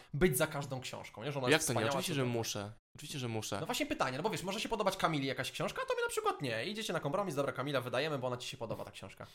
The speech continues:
Speaker 1: A mi nie.
Speaker 2: Nie widzę takiej opcji. Ktoś
Speaker 1: Okej,
Speaker 2: ma
Speaker 1: czyli musi
Speaker 2: swoim
Speaker 1: rezonować z, z wami
Speaker 2: Ale
Speaker 1: obojgu.
Speaker 2: ktoś, kto mówi, że ta książka jest okej, a ta jest zajebista, to...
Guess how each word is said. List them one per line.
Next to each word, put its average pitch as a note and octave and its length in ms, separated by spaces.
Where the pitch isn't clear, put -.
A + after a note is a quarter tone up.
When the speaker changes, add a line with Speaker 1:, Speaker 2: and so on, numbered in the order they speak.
Speaker 1:
A A3+ 100
mi D#3+ 120
nie. G#2+ 100
Speaker 2:
Nie B2+ 160
widzę G#2+ 140
takiej G2+ 220
opcji. A2 280
Ktoś E3+ 160
Speaker 1:
Okej, F3+ 140
Speaker 2:
ma F3 60
Speaker 1:
czyli F#3 120
musi E3 100
Speaker 2:
swoim - 120
Speaker 1:
rezonować A2 380
z, A#2+ 280
z A#2+ 40
wami E3 320
Speaker 2:
Ale C3+ 160
Speaker 1:
obojgu. A#2 140
Speaker 2:
ktoś, F#3+ 160
kto - 180
mówi, D#3+ 300
że C#3+ 480
ta D3+ 80
książka E3+ 200
jest D3+ 100
okej, D3 540
a C3+ 120
ta D3 220
jest C3+ 120
zajebista, B2+ 320
to... B2 100